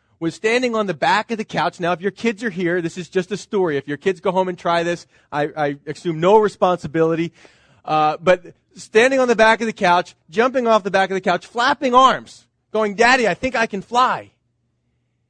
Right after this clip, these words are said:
And his friend stood next to him and said, "Why don't you tell her she can't?" And he said, "Maybe she can. How do you know?"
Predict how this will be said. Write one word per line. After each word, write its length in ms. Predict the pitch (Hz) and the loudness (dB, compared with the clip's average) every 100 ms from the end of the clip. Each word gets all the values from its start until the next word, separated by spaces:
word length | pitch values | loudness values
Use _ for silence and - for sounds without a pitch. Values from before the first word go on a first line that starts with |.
| _ _ _ | _ _ _
And 160 | 185 190 | -4 -4
his 160 | 180 | -4
friend 360 | - 196 240 240 | -6 -2 -2 -2
stood 280 | - 220 180 | -2 0 0
next 240 | 180 - | -2 -4
to 100 | 226 | -6
him 80 | 208 | -6
and 100 | 190 | -6
said, 360 | - 190 180 - _ _ _ _ | -2 0 -2 -8 _ _ _ _
"Why 160 | 151 208 | -10 -8
don't 220 | 233 - | -8 -10
you 60 | 190 | -12
tell 260 | 226 220 | -8 -6
her 80 | 214 | -8
she 180 | - 170 | -10 -16
can't?" 400 | - 247 233 - _ _ _ _ _ _ _ _ _ _ _ _ _ _ _ _ _ _ _ _ _ - | -10 -10 -8 -12 _ _ _ _ _ _ _ _ _ _ _ _ _ _ _ _ _ _ _ _ _ -12
And 140 | 139 | -10
he 120 | 156 | -8
said, 300 | - 165 160 _ - | -8 -6 -6 _ -18
"Maybe 280 | 113 120 143 | -14 -14 -14
she 140 | - | -18
can. 360 | - 233 123 90 _ _ _ _ _ _ _ _ _ | -12 -12 -12 -18 _ _ _ _ _ _ _ _ _
How 160 | 120 135 | -16 -12
do 60 | |
you 100 | 160 | -10
know?" 260 | 185 147 | -10 -12